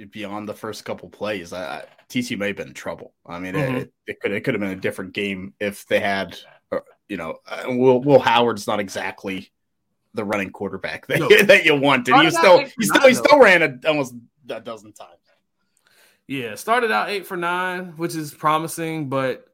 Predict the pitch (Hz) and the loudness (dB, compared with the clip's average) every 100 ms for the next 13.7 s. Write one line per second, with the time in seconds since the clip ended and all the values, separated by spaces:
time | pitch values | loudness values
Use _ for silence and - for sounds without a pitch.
0 | _ - 139 156 180 175 156 151 139 143 | _ -14 -6 -4 -4 -2 0 -2 -4 -6
1 | 120 135 131 135 131 110 120 135 135 143 | -4 -4 -4 -8 -10 -10 -8 -6 -6 -8
2 | 143 117 - 135 135 120 107 - 123 - | -10 -12 -12 -14 -12 -14 -12 -8 -8 -8
3 | - _ - 233 220 196 165 - _ _ | -16 _ -12 -6 -4 -6 -10 -20 _ _
4 | _ _ _ _ 180 190 175 170 - 220 | _ _ _ _ -4 -2 -2 -4 -2 0
5 | 190 247 233 196 208 208 202 190 _ _ | 0 -2 -4 -8 -10 -10 -14 -18 _ _
6 | _ - 208 196 170 185 180 147 139 131 | _ -6 -4 -2 -4 -2 -2 -2 -6 -6
7 | 151 135 131 127 _ 135 185 156 131 117 | -6 -4 -6 -6 _ -8 -4 -2 -4 -8
8 | 135 90 110 127 123 117 107 104 _ _ | -10 -10 -12 -12 -12 -16 -20 -20 _ _
9 | _ _ - - 127 107 87 - 151 131 | _ _ -20 -18 -18 -18 -20 -14 -12 -10
10 | 117 117 123 113 113 110 101 90 _ _ | -12 -14 -14 -14 -14 -14 -16 -18 _ _
11 | _ _ _ 120 113 113 110 107 143 135 | _ _ _ -14 -12 -10 -12 -12 -8 -6
12 | 127 123 120 _ _ _ - - 143 - | -4 -4 -6 _ _ _ -18 -10 -10 -8
13 | 135 117 117 104 80 71 | -8 -8 -10 -12 -14 -20